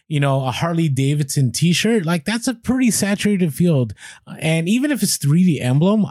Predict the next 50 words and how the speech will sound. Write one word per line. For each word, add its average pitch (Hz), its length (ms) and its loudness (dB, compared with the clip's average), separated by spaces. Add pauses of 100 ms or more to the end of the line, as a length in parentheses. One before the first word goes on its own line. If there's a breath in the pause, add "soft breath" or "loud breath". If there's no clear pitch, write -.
(320)
which 151 220 -2
is, 139 240 0
like, 120 160 -2
the 127 80 -2
grail 127 420 0
of 135 120 0
Harley 143 200 2
Davidson 135 420 0
shirts, 147 380 -4 (500 soft breath)
you're 143 100 -4
probably 240 320 0
gonna 202 120 2
have 165 160 2
to 147 80 -4
promote 117 420 0
that 120 180 -4
one. 113 280 -6
So 180 340 -2
let's 214 280 -4
talk 269 180 -4
about 233 220 0
what, 175 220 0
what 156 280 0
we 151 120 2
mean 147 200 2
by 139 120 2
promotions. 123 720 0 (300 loud breath)
So 175 120 0
we're 170 80 2
looking 262 200 0
specifically 208 460 0
at 165 60 0
eBay, 143 480 2
but 156 180 -2 (320)
Amazon 214 480 0
kinda 180 200 0
has 160 140 2
the 151 60 0
same 151 240 2
model. 120 380 2 (380 loud breath)
So 190 160 0
there's 185 360 0 (180)
three 247 240 0
models 131 400 2
now 101 340 0
on 131 140 2
eBay. 117 340 0
There 135 120 0
was 208 180 2
only 226 520 0